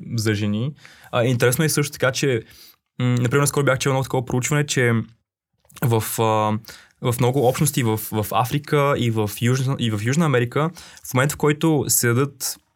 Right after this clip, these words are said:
нещо като стипендия на, на жените от дадена общност, а, те веднага, м, така да се каже, скъсват с, а,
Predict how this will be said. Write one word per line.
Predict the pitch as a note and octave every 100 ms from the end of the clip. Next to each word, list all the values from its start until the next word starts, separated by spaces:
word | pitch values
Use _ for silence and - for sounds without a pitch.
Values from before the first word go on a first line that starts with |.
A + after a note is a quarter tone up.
| -
нещо | B2+ C#3 -
като | -
стипендия | - A#2+ - A#2+ B2 A#2+ G#2+ G#2 - _ _ -
на, | A#2+ A2+ A2 G#2+ G#2+
на | A#2
жените | A2 A2+ A#2+
от | B2
дадена | A2+ A#2 A2
общност, | A2+ F3 G3 - - - -
а, | - A#2+ A#2+
те | A#2+ C#3
веднага, | C#3 C3 C3 D3 C3+ B2 -
м, | - A#2+ A#2+ A2
така | - A#2+
да | A#2
се | -
каже, | - A#2 A#2
скъсват | A#2 - C3+ A#2+ C3
с, | A#2+ A#2+ A#2 -
а, | A2+ G#2+ G#2+